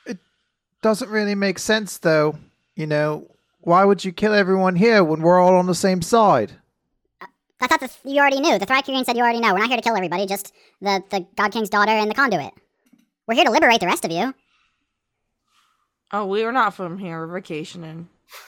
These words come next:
Speaker 3: We only get one a year. You know how hard it is with the kids.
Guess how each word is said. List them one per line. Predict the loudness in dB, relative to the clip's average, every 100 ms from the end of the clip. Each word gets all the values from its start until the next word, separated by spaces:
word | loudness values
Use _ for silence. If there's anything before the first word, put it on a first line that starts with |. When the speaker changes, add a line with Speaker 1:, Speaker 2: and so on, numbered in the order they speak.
| -14 -14 -14 _ _ _ _ -14
Speaker 3:
We | -8 -4
only | -4
get | -4
one | -4 -4
a | -6
year. | -8 -8 -8 -10
You | -10 -8
know | -6
how | -6
hard | -4 -4 -4 -6
it |
is | -10
with | -12
the | -16
kids. | -10 -8 -8 -10 -16 -20